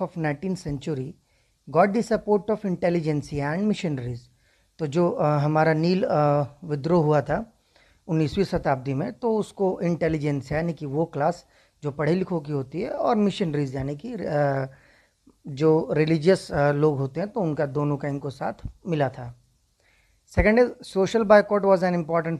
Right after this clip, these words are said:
feature of Deccan Riots of eighteen seventy-five", यानी सोशल बायकॉट एक इंपॉर्टेंट फीचर है, यानी कि एक, अ, मुख्य बिंदु है हमारे डेक्कन राइट का अठारह सौ पचहत्तर का। थर्ड है, "Mapila Muslim leader did not take any steps to protect Hindus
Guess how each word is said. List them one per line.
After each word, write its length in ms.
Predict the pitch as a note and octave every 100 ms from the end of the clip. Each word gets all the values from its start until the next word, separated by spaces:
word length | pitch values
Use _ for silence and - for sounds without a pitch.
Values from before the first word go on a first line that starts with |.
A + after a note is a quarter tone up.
| D#3
feature 240 | C#3+ D#3
of 160 | C#3+ C3+
Deccan 360 | C#3+ D#3+ D3
Riots 340 | C#3 C#3 C3+ C3
of 60 |
eighteen 340 | - C#3+ D3 D3+
seventy-five", 520 | D#3+ D#3 D3+ E3+ G3 _ _ _ _ D3+
यानी 160 | D3+
सोशल 400 | D3 E3 D3 F3+
बायकॉट 440 | D#3+ E3 E3 E3 E3+
एक 140 | D#3+
इंपॉर्टेंट 520 | D#3 C#3 C#3+ D3+ C#3+
फीचर 400 | B2+ C#3 B2+ E3+
है, 180 | E3+ B3
यानी 220 | D#3 C3+
कि 100 | C3+
एक, 180 | C3+ C#3
अ, 180 | C3+ C3 B2+ _ _ _ _ _ _ _ _ D3
मुख्य 300 | D#3+ D#3+ D3
बिंदु 360 | C3+ D3+ D#3
है 260 | E3 F3+ A3
हमारे 340 | C#3 C#3 C3+
डेक्कन 420 | B2+ C3 - D3 C#3
राइट 180 | C#3
का 100 | C#3
अठारह 240 | C3 C3+ B2+
सौ 140 | -
पचहत्तर 460 | C3 C#3 C#3 - D#3+
का। 140 | G3 B3+ _ _ _ _ _ _ _ -
थर्ड 180 | F#3 G3+
है, 60 | A#3
"Mapila 720 | F#3+ D#3 E3+ G3 G3+ A3 G3+
Muslim 340 | F#3+ F#3+ E3 C3+ -
leader 440 | D3 D3+ E3+ E3+ G3 C#3 D#3+
did 140 | D3
not 240 | E3 F#3+ G3 F3
take 160 | E3
any 240 | E3 D#3 D#3+ -
steps 340 | E3 - -
to 60 | D3 D3+
protect 400 | C3+ D#3+ - D#3
Hindus 400 | D3+ C#3+ D3